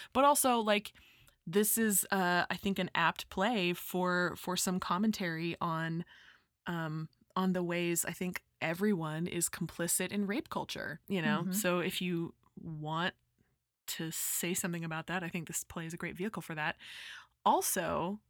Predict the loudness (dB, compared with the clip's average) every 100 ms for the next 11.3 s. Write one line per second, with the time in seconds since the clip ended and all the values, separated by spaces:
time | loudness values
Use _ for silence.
0 | -4 2 4 6 6 4 2 -4 -2 -2
1 | -4 -4 -4 -6 -6 -10 -8 -4 -2 -2
2 | -2 -2 -2 -2 -2 -4 -6 -16 -14 -8
3 | -4 -2 -2 -4 -10 -20 -20 _ _ -10
4 | -6 -2 0 2 2 2 2 2 0 _
5 | _ _ _ _ -2 -2 -2 -6 -4 -2
6 | 0 0 0 0 -6 -10 -2 2 4 2
7 | 2 0 -2 -2 0 4 4 4 0 _
8 | -20 -6 -2 -2 0 0 0 0 0 -2
9 | -4 -4 -6 -8 -20 -20 -20 _ -2 0
10 | 0 -2 -8 -12 _ _ _ _ _ _
11 | _ -2 -2